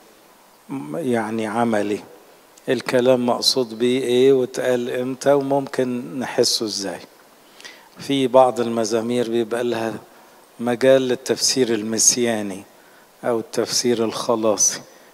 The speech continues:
ان احنا بنلاقي وسط الكلام نبوءات او اخبار عن العهد الجديد واضحة.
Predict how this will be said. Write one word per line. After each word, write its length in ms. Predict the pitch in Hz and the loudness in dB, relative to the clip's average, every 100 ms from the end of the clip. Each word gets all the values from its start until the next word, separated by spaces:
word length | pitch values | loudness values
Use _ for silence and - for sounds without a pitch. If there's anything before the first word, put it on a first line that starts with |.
| _ - | _ -8
ان 120 | 120 | -4
احنا 260 | 120 131 120 | -2 0 0
بنلاقي 460 | 110 113 120 117 | 0 0 0 0
وسط 380 | 117 120 - - | 0 4 2 2
الكلام 600 | 101 - 110 113 113 117 110 - - - - - 139 139 | -6 -4 -2 0 0 -2 -10 -18 -20 -20 -20 -10 -10 -4
نبوءات 880 | 117 110 123 120 127 139 127 123 - - - - - - | -4 -4 -4 4 6 6 6 2 0 -10 -14 -20 -12 2
او 260 | 127 120 113 | 4 4 0
اخبار 420 | - 117 117 110 | -4 0 0 0
عن 200 | 101 110 | -2 -2
العهد 420 | 107 104 101 107 | -4 -4 -6 -6
الجديد 480 | 110 113 110 120 110 | -2 -2 0 -2 -2
واضحة. 420 | 104 - - | -8 -6 -8